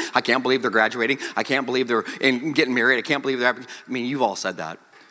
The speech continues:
You know, you know what the number one regret I believe is? Why didn't I go? Why? Why didn't I, why didn't I take that chance? Why didn't I start that business?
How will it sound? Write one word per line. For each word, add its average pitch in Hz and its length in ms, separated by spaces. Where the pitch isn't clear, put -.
You 151 140
know, 151 260
you 143 100
know 147 80
what 139 80
the 123 60
number 139 160
one 143 100
regret 120 140
I 123 60
believe 127 240
is? 147 160
Why 110 240
didn't 110 220
I 98 80
go? 82 240
Why? - 240
Why - 300
didn't 160 300
I, 123 180
why - 180
didn't 170 200
I 139 80
take - 320
that 143 160
chance? - 460
Why 139 220
didn't 165 180
I 151 40
start 170 300
that 156 180
business? 156 280